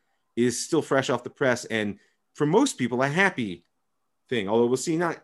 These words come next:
I, well, let's say happy under very limited terms, because as this sort of multi-day riot is getting underway, a very clear split emerges amongst the Zionist executive leadership,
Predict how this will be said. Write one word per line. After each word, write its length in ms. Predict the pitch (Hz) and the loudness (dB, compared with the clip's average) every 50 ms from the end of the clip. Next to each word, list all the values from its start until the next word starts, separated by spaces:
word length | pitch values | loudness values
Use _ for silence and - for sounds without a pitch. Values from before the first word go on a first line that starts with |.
| _ _ _ _ _ _ _ _ _ _ _ _ _ _ _ _ - | _ _ _ _ _ _ _ _ _ _ _ _ _ _ _ _ -8
I, 60 | 147 | -4
well, 160 | 131 131 156 160 | 0 2 2 2
let's 100 | 151 - | 4 4
say 120 | 170 147 | 2 2
happy 340 | 139 147 170 165 160 160 143 | 2 0 -2 0 0 0 2
under 160 | 139 139 131 | 2 4 4
very 200 | 127 131 123 123 | 4 4 4 4
limited 560 | 123 127 127 131 127 120 117 - 120 104 95 - _ - | 2 2 2 0 0 0 -2 -4 -8 -8 -10 -12 _ -18
terms, 580 | - 165 185 196 143 104 82 73 - - - - _ _ _ _ _ _ _ _ _ | -12 -8 -4 -4 -2 -4 -4 -6 -12 -16 -20 -20 _ _ _ _ _ _ _ _ _
because 340 | - 131 127 139 131 123 131 - - - | -10 -6 -2 0 0 0 -2 -4 -6 -6
as 240 | 156 196 233 233 233 | -2 -2 0 0 0
this 380 | 214 147 - - - - - - | -2 -4 -4 -6 -12 -18 -18 -18
sort 200 | 120 - - 131 | -10 -6 -2 -2
of 160 | 123 113 98 113 | -2 -2 -2 -2
multi-day 520 | 120 123 127 - 139 120 107 123 117 113 | -4 -4 -4 -6 -8 -4 0 0 0 2
riot 440 | 104 104 101 110 113 107 98 - - _ _ _ _ _ _ - | 2 0 2 2 2 2 2 0 -6 _ _ _ _ _ _ -6
is 160 | 117 110 110 | -4 -4 -2
getting 220 | - 127 117 113 110 | 2 2 2 2 2
underway, 680 | 110 110 101 104 101 95 107 131 131 110 90 90 90 - _ _ _ _ _ _ - | 0 0 0 0 -2 -2 0 0 0 0 0 -2 -4 -8 _ _ _ _ _ _ -4
a 80 | 117 113 | -2 2
very 200 | 120 147 180 185 | 4 4 4 2
clear 280 | 185 - - 151 127 | 0 -2 -2 0 0
split 580 | 120 - - - - - _ - 190 185 - - | 0 -2 -6 -12 -14 -14 _ -4 -2 -2 -2 -2
emerges 480 | 117 113 110 110 110 107 101 107 101 120 | -2 -2 0 0 0 0 0 -2 -4 -4
amongst 380 | 120 110 107 107 98 - - | -4 -4 -4 -4 -6 -6 -8
the 80 | - 107 | -8 -6
Zionist 360 | 101 104 104 104 101 98 - | -4 -2 -2 -2 -4 -4 -6
executive 480 | 104 92 104 98 - - 104 101 98 113 | -8 -8 -8 -8 -6 -6 -8 -8 -4 -2
leadership, 540 | 147 190 180 143 - - 110 101 95 - | 0 2 2 2 0 0 -4 -6 -6 -8